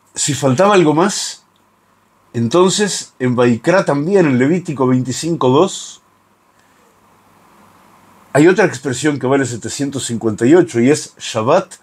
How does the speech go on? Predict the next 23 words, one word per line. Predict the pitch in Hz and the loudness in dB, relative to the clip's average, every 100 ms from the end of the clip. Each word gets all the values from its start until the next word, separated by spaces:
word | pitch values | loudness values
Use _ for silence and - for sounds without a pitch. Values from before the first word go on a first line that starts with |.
| _ _ _ | _ _ _
para | 127 117 110 | -2 0 0
Hashem, | 107 - 170 131 92 87 82 _ _ _ _ _ - | -4 -4 0 0 -2 -8 -14 _ _ _ _ _ -14
Shabbat | - 110 120 120 | -8 -2 -2 -2
la | 139 127 104 | 0 0 -2
Hashem. | 101 - 160 107 90 85 - _ - - - | -6 -4 -2 -2 -6 -12 -16 _ -20 -20 -6
Y | 123 | -2
Shabbat | - 123 165 180 | 0 2 2 2
la | 160 | 0
Hashem | - - 175 | 0 0 0
acá | 151 180 | 0 -2
está | 170 151 | -4 -4
dicho | 165 175 180 180 - _ - - | -2 -2 0 -2 -2 _ -20 -4
no | 160 | 2
respecto | 214 175 - 170 - 139 | 2 2 0 0 2 0
del | 123 | 0
descanso | 113 - 151 160 - 131 | -2 -2 0 0 2 0
de | |
las | 113 - | 0 -2
personas, | 113 - 170 160 117 - - - | -6 0 2 2 0 -4 -12 -4
uno | 139 143 | -2 -2
cada | 120 110 98 | -2 -4 -4
siete | - 117 120 | -6 -4 2
días, | 151 117 92 - | 4 2 0 -12